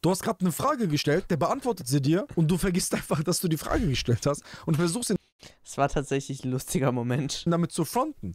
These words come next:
Speaker 1: Hast damit einfach die größte Blamage deiner Karriere
Speaker 2: Darf ich mich über beide lustig machen? <laughs>
Speaker 1: kassiert von irgendeinem random TikTok-Zuschauer oder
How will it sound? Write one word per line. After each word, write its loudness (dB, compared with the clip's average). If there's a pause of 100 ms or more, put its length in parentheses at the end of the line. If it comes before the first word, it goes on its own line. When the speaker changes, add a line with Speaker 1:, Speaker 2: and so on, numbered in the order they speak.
(420)
Speaker 1:
Hast 0
damit 0
einfach 0 (120)
die 2
größte 2
Blamage 0
deiner 2
Karriere 0 (240)
Speaker 2:
Darf 4
ich -6
mich 0
über 4
beide 4
lustig -4
machen? -2
<laughs> -14
Speaker 1:
kassiert 0 (180)
von 0
irgendeinem 2
random 2
TikTok-Zuschauer 0
oder 2